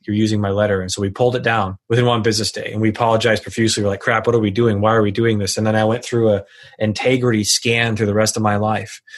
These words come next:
'cause that was the greatest mistake I ever made. 'Cause I lost mentors, I lost respect, I lost my connection with Ramit. And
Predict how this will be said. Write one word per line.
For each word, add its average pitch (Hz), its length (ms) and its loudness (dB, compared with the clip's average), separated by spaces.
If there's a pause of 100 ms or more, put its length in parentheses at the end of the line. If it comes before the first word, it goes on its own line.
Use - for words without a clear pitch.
(120)
'cause 113 120 -2
that 131 180 0
was 127 160 2
the 117 80 0
greatest 107 340 2
mistake 104 340 -2
I 101 100 0
ever 95 200 -2
made. 98 260 -6
'Cause - 120 -2
I 113 40 4
lost 110 280 2
mentors, 143 480 -2
I 120 80 -2
lost 117 280 0
respect, - 560 -2 (300)
I 110 80 2
lost 113 380 0
my 104 300 0 (180)
connection 113 420 -4
with 101 100 -8
Ramit. 113 420 -4 (380)
And 104 520 0